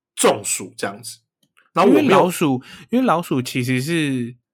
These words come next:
Speaker 2: 他们，我忘记是哪一个器官特别强，他们其实是可以耐旱很久的。
Speaker 1: 对，但是他那一天就是很，就是很焦-，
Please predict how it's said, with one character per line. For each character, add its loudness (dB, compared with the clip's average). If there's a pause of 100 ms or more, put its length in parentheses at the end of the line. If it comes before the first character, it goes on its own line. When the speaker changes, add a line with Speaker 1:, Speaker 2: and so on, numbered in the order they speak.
(240)
Speaker 2:
他 -10
们， -2 (160)
我 0
忘 2
记 0
是 0
哪 0
一 -4
个 0
器 -2
官 -2
特 -2
别 0
强， -8
他 -4
们 -2
其 -4
实 -4
是 -6
可 -4
以 -2
耐 -2
旱 -6 (180)
很 -8
久 -4
的。 -14 (520)
Speaker 1:
对， 6
但 2
是 0
他 2
那 0
一 -2
天 0
就 -4
是 0 (600)
很， -4
就 -2
是 2
很 -4
焦-， 2